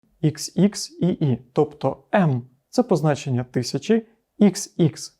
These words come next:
це двадцять та І І — два. Щоб не загубитися у підрахунках часу, історики і історикині використовують особливу шкалу — лінію часу.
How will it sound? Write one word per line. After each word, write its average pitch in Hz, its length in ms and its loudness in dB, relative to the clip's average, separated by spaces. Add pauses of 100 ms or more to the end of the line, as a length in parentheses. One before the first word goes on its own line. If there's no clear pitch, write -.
це 151 160 0
двадцять 135 560 -2 (180)
та 147 320 -2
І 139 60 0
І — 196 420 2 (260)
два. 196 380 0 (960)
Щоб 294 280 2
не 233 60 8
загубитися 160 600 4
у 131 60 0
підрахунках 135 640 -2
часу, - 540 0 (260)
історики 208 480 2
і 147 40 4
історикині 170 640 4
використовують 165 840 2
особливу 143 460 0
шкалу — 139 520 0 (320)
лінію 156 640 4 (140)
часу. - 520 -4